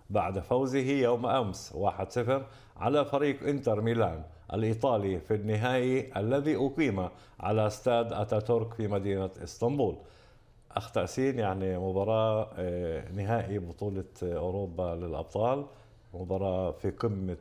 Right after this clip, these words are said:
ال-، ال-، الأهمية، ولكن أداء كان ضعيف.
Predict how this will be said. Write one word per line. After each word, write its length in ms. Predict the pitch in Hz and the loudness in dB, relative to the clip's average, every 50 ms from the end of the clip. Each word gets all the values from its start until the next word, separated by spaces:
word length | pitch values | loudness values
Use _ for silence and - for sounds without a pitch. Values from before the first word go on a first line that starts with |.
| - - | -8 -10
ال-، 240 | 82 78 76 71 - | -8 -8 -8 -8 -10
ال-، 440 | - 71 80 78 76 71 60 64 60 - - - - - - - - - | -10 -10 -10 -8 -8 -10 -10 -12 -14 -16 -20 -20 -20 -20 -20 -20 -12 -10
الأهمية، 880 | 92 98 90 85 101 - 107 104 107 117 131 127 131 143 160 175 170 - - - - - - | -8 -6 -4 -6 -4 -2 -2 0 0 0 2 2 2 2 2 0 -2 -6 -14 -20 -14 -4 0
ولكن 420 | 98 107 117 117 117 117 107 101 | 2 2 2 2 0 -2 0 0
أداء 460 | 90 92 92 104 101 82 - - - - | 0 0 0 0 0 0 -4 -8 -14 -8
كان 160 | - 95 87 78 78 | -6 -4 -4 -4 -4
ضعيف. 340 | 76 76 76 78 - - | -8 -8 -8 -12 -16 -20